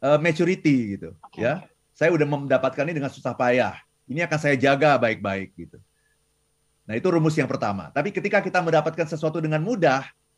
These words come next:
Speaker 1: itu kita akan merasa nggak sayang gitu. Kita kalau dapatnya juga gampang kok, nggak apa-apa kok, hilang juga nggak apa-apa kok, nanti beli lagi, kan begitu.
Speaker 2: Yes.
Speaker 1: Ya.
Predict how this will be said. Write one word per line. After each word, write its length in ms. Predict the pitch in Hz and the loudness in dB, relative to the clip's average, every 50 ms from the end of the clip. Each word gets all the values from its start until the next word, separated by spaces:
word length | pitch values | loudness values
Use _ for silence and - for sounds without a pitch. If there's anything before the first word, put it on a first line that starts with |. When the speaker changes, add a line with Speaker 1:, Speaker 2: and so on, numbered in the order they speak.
| _ _ | _ _
Speaker 1:
itu 240 | _ 135 143 - 240 | _ -10 -8 -8 -8
kita 320 | - - 196 202 240 226 202 196 | -8 -8 -6 -4 -4 -2 -2 -2
akan 240 | 190 185 180 180 175 | -2 -4 -4 -4 -4
merasa 520 | 180 170 175 175 175 156 - - 202 202 202 202 202 208 208 - - - | -2 -2 0 0 -2 -4 -4 -2 0 0 0 0 0 -2 -2 -6 -8 -6
nggak 200 | 165 185 - - | -4 -2 -2 0
sayang 420 | 202 220 214 196 156 131 123 120 | 2 2 4 4 4 2 0 -4
gitu. 160 | 101 101 101 - | -10 -10 -10 -8
Kita 320 | 147 156 202 202 - - | -4 -2 -2 -2 -2 -4
kalau 160 | _ 180 180 | _ -4 0
dapatnya 320 | 156 151 143 156 160 214 202 | 2 2 2 2 0 -2 -2
juga 140 | 165 151 143 | -2 0 0
gampang 320 | 135 113 120 151 190 202 | 0 0 -2 -4 -6 -6
kok, 240 | 202 - - - _ _ - | -8 -10 -12 -14 _ _ -4
nggak 160 | 120 135 - | -4 -2 -2
apa-apa 160 | - 143 151 | -2 -4 -4
kok, 160 | 143 214 196 | -2 -2 -2
hilang 240 | 156 139 147 180 185 | 0 0 0 0 0
juga 220 | 170 147 123 120 | -2 -2 -2 -2
nggak 60 | 107 101 | -4 -4
apa-apa 140 | 101 - 156 | -6 -6 -6
kok, 100 | 156 185 | -6 -4
nanti 160 | 143 127 - | -6 -6 -6
beli 160 | 185 147 127 123 | -6 -4 -4 -2
lagi, 320 | 110 98 101 143 175 139 | -2 -2 -4 -4 -4 -6
kan 80 | 185 202 | -6 -6
begitu. 320 | 214 160 135 - 87 - - _ | -6 -6 -8 -8 -10 -14 -18 _
Speaker 2:
Yes. 380 | - 143 147 165 - _ _ _ _ _ _ - - _ | -10 -8 -8 -8 -10 _ _ _ _ _ _ -20 -20 _
Speaker 1:
Ya. 300 | - 104 113 147 202 - | -8 -8 -8 -8 -10 -12